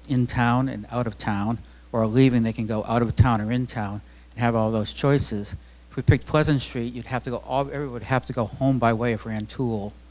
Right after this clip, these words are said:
and out by way of Lower Pleasant and Park.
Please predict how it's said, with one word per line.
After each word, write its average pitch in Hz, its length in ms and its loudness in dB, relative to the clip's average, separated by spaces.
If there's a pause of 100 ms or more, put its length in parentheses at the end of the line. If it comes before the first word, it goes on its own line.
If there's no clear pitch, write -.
(520)
and 113 240 -8
out 127 240 0
by 110 160 0
way 107 340 -4
of 101 220 -16
Lower 117 260 -2
Pleasant 110 400 -10
and 98 160 -12
Park. 113 340 0